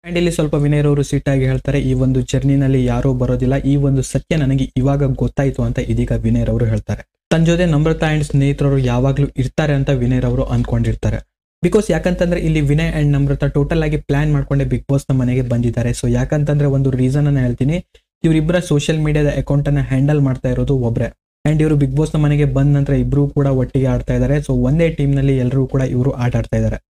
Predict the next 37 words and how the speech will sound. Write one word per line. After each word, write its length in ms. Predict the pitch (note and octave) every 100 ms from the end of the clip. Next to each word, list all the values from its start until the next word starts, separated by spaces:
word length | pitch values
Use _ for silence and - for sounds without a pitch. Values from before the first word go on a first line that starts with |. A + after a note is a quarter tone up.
| _ -
So 80 | G#3+
ಇನ್ನು 140 | G3 D3
Bigg 240 | C#3+ C3+
Boss 280 | F#3+ G3 G3
ನಲ್ಲಿ 180 | F#3 F3+
ನಮ್ 220 | D#3 D3+
ಜೊತೆ 220 | D3+ D3
ಯಾರೂ 280 | C3 C#3 D3
ಬರೋದಿಲ್ಲ, 320 | C#3 C3+ C3+ D3+
so 240 | - C3
ನಾವು 240 | B2+ B2+ -
independent 600 | C#3 E3+ F#3 E3 E3 D#3
ಆಡ್ಬೇಕು 480 | - C3 C#3+ D3+ D3
ಅನ್ನೋದು 240 | C3+ C3+ C#3
ಮೊದಲೇದಾಗಿ 520 | C3 B2+ C3+ C3 C3+
ಸಂಗೀತಾರವರಿಗೆ 680 | - C3 C3+ C#3 C3 C3 C3
ಗೊತ್ತಾಗಿತ್ತು. 640 | B2 A#2+ A#2+ A#2+ - D3+
ಯಾಕಂತಂದ್ರೆ 840 | C3 A#2+ B2 - B2 D#3 D#3+ _ _ -
ಕಾರ್ತಿಕ್ 380 | D3 - F#3 F#3
and 140 | E3+
ತನಿಷಾರವರು 600 | D#3+ D3 D3 C#3+ C#3+ D3
ತನ್ನನ್ನ 300 | D3 C#3 C#3
save 280 | C3 D3+ D#3+
ಮಾಡ್ತೀನಿ 300 | D3+ C#3+ C#3+
ಅಂತ 120 | C3+
ಅವ್ರು 180 | C3+ C3
ಅನ್ಕೊಂಡಿದ್ರು, 500 | B2 - B2+ B2+ C#3+
but 180 | C3+ C3
ಅಲ್ಲಿ 140 | C3
ಅವರು 160 | B2+ B2+
save 240 | - C3
ಮಾಡ್ಲಿಲ್ಲ. 300 | B2+ A#2+ A#2+
ಆಗ 300 | A#2 C#3+ D#3
ಇಲ್ಲಿ 360 | D#3 C#3 C#3 D#3+
ಸಂಗೀತಾರವರಿಗೆ 840 | - - C3 C#3 C3+ C3 B2 C3
ಇದು 240 | C3+ C3 C#3+
ಗೊತ್ತಾಗತ್ತೆ. 520 | C3+ B2 A#2 -